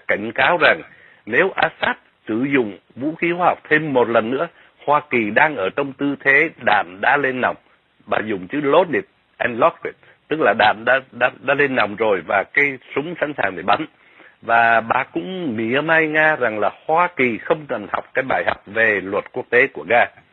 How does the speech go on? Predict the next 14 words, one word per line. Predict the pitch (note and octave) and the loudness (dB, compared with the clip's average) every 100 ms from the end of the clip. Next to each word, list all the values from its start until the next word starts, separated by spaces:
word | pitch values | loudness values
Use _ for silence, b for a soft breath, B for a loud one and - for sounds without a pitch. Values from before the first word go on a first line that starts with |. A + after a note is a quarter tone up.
| _ b b b - | _ b b b -6
Bởi | G2+ | -4
vì | A2 F#2+ | -4 -4
quý | C#3 | -2
vị | E3+ E3+ | 2 2
biết, | A2+ A#2 G#2+ | 2 -2 -2
biết | A#2+ D#3+ | 0 2
rằng | C#3+ G2+ | 2 0
từ | A2+ | -2
nhiều | A2+ A2 A#2 G#2 | -2 0 0 2
năm | A#2+ B2+ | 2 0
nay | C3 C3 | 0 0
Nga | C3 C3+ | 2 2
là | A2+ | 2
nước | G#2+ | 0